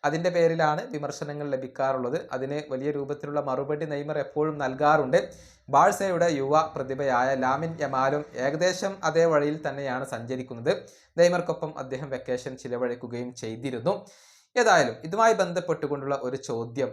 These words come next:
ബാഴ്സയുടെ ഗോൾ കീപ്പറായ ഷെസ്നിക്ക് ഏൽക്കേണ്ടി വന്നിരുന്നു. അതിന് കൃത്യമായ മറുപടി അദ്ദേഹം നൽകുകയും ചെയ്തിട്ടുണ്ട്. ഷെസ്നിയുടെ വാക്കുകൾ ഇങ്ങനെയാണ്, അദ്ദേഹത്തോട് ചോദിക്കുന്നത് ഇങ്ങനെയാണ്, "യമാൽ കുറച്ചു കാലം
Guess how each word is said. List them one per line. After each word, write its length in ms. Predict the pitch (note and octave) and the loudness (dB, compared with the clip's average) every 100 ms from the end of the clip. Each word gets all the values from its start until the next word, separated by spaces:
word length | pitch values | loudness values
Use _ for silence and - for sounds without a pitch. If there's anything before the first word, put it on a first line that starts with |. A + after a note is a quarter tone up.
| A#2+ | 0
ബാഴ്സയുടെ 720 | B2+ D3 D3+ D#3 C3 C3+ D3+ | 2 2 2 0 2 0 0
ഗോൾ 220 | B2+ B2+ B2+ | -2 -2 -2
കീപ്പറായ 380 | D3 C#3 A#2 B2+ | -8 -4 -2 -2
ഷെസ്നിക്ക് 580 | - B2+ - D3+ D3 D3 C3+ | -2 -6 -6 -8 -6 -6 -6
ഏൽക്കേണ്ടി 380 | A2+ A2+ A#2 A#2+ | -6 -6 -8 -6
വന്നിരുന്നു. 480 | A2 A2 A2 G#2+ - - _ _ | -6 -8 -8 -6 -6 -8 _ _
അതിന് 240 | G#3+ G#3+ - | 0 0 0
കൃത്യമായ 640 | D3 D3+ F#3+ F3 C#3 C#3+ D3 | -2 -4 -2 0 4 4 4
മറുപടി 480 | C3 C3+ C#3 C#3+ C#3+ | 0 -2 -2 -4 -6
അദ്ദേഹം 300 | A#2 A#2 C3 | -8 -8 -8
നൽകുകയും 540 | B2 A2+ G#2+ A#2 A#2+ A#2+ | -8 -8 -8 -10 -10 -8
ചെയ്തിട്ടുണ്ട്. 520 | A2 A#2 C3+ A2 C3+ - - - _ - | -8 -8 -10 -2 0 0 -4 -20 _ -6
ഷെസ്നിയുടെ 400 | C#3+ - D3+ D#3+ | -6 -2 2 4
വാക്കുകൾ 440 | D#3 C#3+ D#3 D#3 | 6 4 4 -2
ഇങ്ങനെയാണ്, 420 | D#3+ D3+ D3+ D3+ D3+ | -4 -2 -2 2 2
അദ്ദേഹത്തോട് 360 | D3+ E3+ F3+ | 0 -2 -4
ചോദിക്കുന്നത് 500 | F3+ E3 E3+ F3 F#3 | 0 0 0 -4 -8
ഇങ്ങനെയാണ്, 460 | F#3 F3 D#3+ D3 G3 - - _ _ _ | -4 0 2 4 2 -2 -16 _ _ _
"യമാൽ 320 | D#3+ F#3+ G#3 G#3 - | 2 6 6 4 2
കുറച്ചു 280 | F#3 F3+ G3 | 2 2 4
കാലം 360 | F3 E3 F3 | 6 6 4